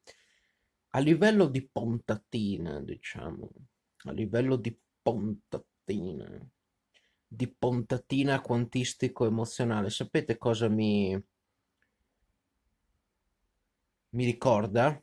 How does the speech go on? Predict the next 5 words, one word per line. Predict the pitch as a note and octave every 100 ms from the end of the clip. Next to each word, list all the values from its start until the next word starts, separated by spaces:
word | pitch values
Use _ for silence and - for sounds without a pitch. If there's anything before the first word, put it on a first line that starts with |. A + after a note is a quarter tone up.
| _ - -
Le | - C3
unità | E3 F3 E3+ D#3+ D#3+ C#3 G#2 G2+ _
iberiche | B2+ B2 A#2 A#2 B2 C3+ C3+ - E3 F3 E3+ _
di | G#2+ G#2 C3 C#3 C3 -
Imperium, | B2+ B2 - C#3 D3 D3 D3+ D#3 D#3 D3+